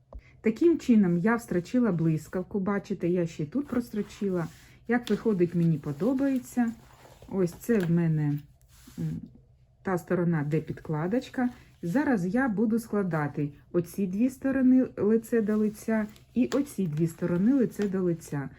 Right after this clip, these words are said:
Я буду прострачувати по периметру отако. В підкладочці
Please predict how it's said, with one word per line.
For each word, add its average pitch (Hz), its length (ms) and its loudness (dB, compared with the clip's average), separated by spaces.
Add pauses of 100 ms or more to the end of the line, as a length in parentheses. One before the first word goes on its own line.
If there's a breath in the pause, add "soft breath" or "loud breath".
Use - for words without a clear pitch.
(220 loud breath)
Я 240 200 4
буду 185 300 4
прострачувати 180 800 -2
по 214 220 0
периметру 165 800 0
отако. 254 460 0
В - 220 -10
підкладочці 196 1000 0